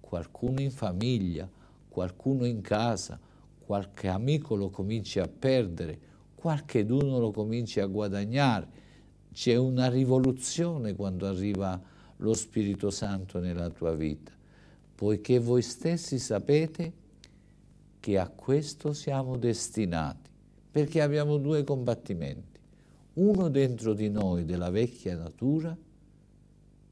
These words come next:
ed il nemico che ha un punto di forza in essa, e quelli che ci circondano, perché anche quando eravamo fra voi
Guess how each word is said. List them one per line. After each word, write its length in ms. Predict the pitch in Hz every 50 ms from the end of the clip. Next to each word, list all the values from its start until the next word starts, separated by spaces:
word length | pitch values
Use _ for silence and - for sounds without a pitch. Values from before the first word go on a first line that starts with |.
| - - - - - - - -
ed 180 | - 113 104
il 160 | 113 110 104
nemico 640 | 101 104 101 98 117 131 135 120 131 - 110 95 -
che 240 | - 107 98 101 101
ha 200 | 98 98 92 - - - - - - - - - - -
un 260 | 90 101 101 101 92
punto 360 | 92 123 131 123 107 117 104
di 140 | 95 101 107
forza 640 | 107 - 107 101 95 87 - - - - - 85 82
in 200 | 87 90 110 143
essa, 520 | 170 190 185 185 - - - - 98 - - - - - - - - - - - - - - - - -
e 420 | - - 220 233 233 233 - - -
quelli 420 | - - 156 151 151 160 175 196 190
che 160 | 196 185 165
ci 220 | 147 - - 139
circondano, 1080 | 131 131 123 123 104 104 98 90 - 78 73 71 80 78 71 71 76 80 76 73 - - - - - - - - - - - - - - - -
perché 380 | - 107 117 104 - 139 143 147
anche 460 | 175 208 226 226 208 175 185 156 131
quando 340 | - 147 151 147 143 139 147
eravamo 580 | 151 147 147 165 170 185 196 202 190 185 180
fra 260 | 170 180 - 147 147 139
voi 600 | 131 123 117 117 113 117 131 156 175 175 - -